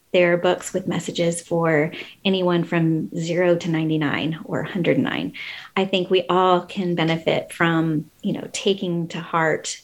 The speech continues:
just the simple things in life that, you know, we try and teach our young kids, but really that's something we need to invest in ourselves as well. So, so I decided to publish through, um, I created a little company called Imparted Joy L L C,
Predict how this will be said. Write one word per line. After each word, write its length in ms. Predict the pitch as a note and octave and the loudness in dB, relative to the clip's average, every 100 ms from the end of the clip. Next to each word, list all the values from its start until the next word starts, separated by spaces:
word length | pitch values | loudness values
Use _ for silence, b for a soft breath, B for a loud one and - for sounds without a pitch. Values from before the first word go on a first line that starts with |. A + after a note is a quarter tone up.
| - | -6
just 500 | E3 E3+ - - - | -2 -2 -6 -6 -4
the 100 | F#3+ | -2
simple 500 | - F3+ E3+ G3 F3+ | 0 -2 0 -2 -4
things 320 | - F3+ E3+ | -4 -4 -2
in 100 | E3 D#3+ | -4 -2
life 300 | - E3+ - B - | -6 -10 -16 B -10
that, 340 | G#3 - - - | -4 -2 -4 -6
you 140 | F3+ E3 | -6 -4
know, 80 | |
we 160 | E3 G3 | -2 -2
try 200 | - G3+ | 0 0
and 140 | F3+ | 0
teach 240 | E3+ F#3+ E3 | -2 -4 -2
our 200 | E3 F3 | -2 0
young 260 | F#3 G3 | 2 2
kids, 420 | G3+ E3+ D#3+ E3 - | 2 2 0 -2 -4
but 220 | E3+ F#3 | -4 0
really 480 | F#3+ F3 E3 E3+ B B _ F3 | 2 2 2 -2 B B _ -2
that's 280 | D#3+ - | -2 -2
something 320 | - E3+ E3+ E3 | -2 0 0 0
we 80 | |
need 180 | D#3+ D#3+ | 2 0
to 140 | - E3+ | -2 -4
invest 380 | F3 - - | -4 -6 -4
in 80 | F3 | -2
ourselves 560 | E3 E3 - - - - | 0 0 -2 -2 -4 -8
as 160 | - | -8
well. 400 | - - - G3+ - | -6 -4 -6 -10 -16
So, 420 | - F3+ F3 F3 B B B - | -6 0 0 0 B B B -4
so 80 | D4+ | 0
I 60 | |
decided 460 | C4+ C#4 C4+ C#4 C#4 | 0 2 2 2 0
to 100 | C4+ | -4
publish 540 | C4+ C4 B3+ B3+ B3+ - | -2 0 2 2 -2 -2
through, 340 | A#3 A#3 A3+ | 2 2 0
um, 360 | A3 G#3 G#3 G#3 | -2 -2 -4 -2
I 80 | A3 | -4
created 420 | - A#3 A#3 A#3 | 4 6 6 4
a 60 | A3 | 2
little 240 | G#3+ A3 | 2 0
company 420 | A3+ G#3 A3 A3 | -2 -2 -4 -4
called 320 | A3 G#3 G3+ - | -2 -2 -4 -4
Imparted 460 | G3+ G3+ G3+ G3+ G3+ | -4 0 0 0 -2
Joy 420 | G3+ G3 G3+ G#3+ G#3 _ _ _ | -2 -2 -2 -6 -12 _ _ _
L 140 | F#3 - | -2 0
L 140 | F#3 | -2
C, 400 | G3+ A#3 F4 - | -2 -2 -2 -6